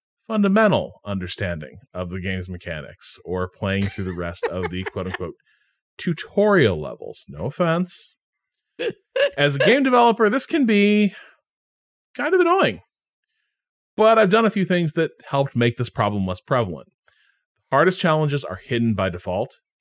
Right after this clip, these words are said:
Speaker 1: Rainbow gem times are only visible if you've obtained every normal star in the game. This prevents people from chasing a goal they're not ready for. Older versions of the game didn't hide these challenge times, so people wouldn't even get past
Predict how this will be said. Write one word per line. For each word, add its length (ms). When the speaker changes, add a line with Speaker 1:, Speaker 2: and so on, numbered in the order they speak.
Speaker 1:
Rainbow 260
gem 320
times 520
are 260
only 200
visible 380
if 100
you've 140
obtained 420
every 260
normal 320
star 280
in 80
the 80
game. 360
This 160
prevents 340
people 200
from 120
chasing 460
a 40
goal 300
they're 140
not 200
ready 260
for. 340
Older 240
versions 280
of 60
the 60
game 100
didn't 220
hide 220
these 140
challenge 320
times, 300
so 160
people 520
wouldn't 320
even 400
get 240
past 460